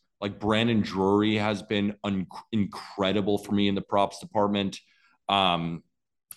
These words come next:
a guy like Kirk has been very good for me. Austin Riley has been really good for me. Jose Ramirez has been really good for me. Like, more hitters, props,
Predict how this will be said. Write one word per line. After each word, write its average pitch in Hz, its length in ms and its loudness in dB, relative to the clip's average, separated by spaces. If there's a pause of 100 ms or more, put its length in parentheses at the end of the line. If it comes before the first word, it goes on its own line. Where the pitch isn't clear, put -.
a 98 80 -6
guy 101 160 2
like 98 240 2
Kirk 98 400 -4
has 101 180 -4
been 98 240 0
very 98 240 2
good 95 260 -2
for - 140 -6
me. 98 420 0 (480)
Austin 107 440 0
Riley 95 460 2
has 98 220 -2
been 98 180 -2
really 98 240 0
good 92 240 -4
for - 100 -10
me. 98 160 2
Jose 98 280 0
Ramirez 95 580 0
has 98 140 -2
been 98 160 -4
really 95 220 -2
good 90 220 -4
for - 120 -10
me. 92 360 0 (320)
Like, 117 100 2
more 131 240 6
hitters, 120 400 -2
props, 117 540 0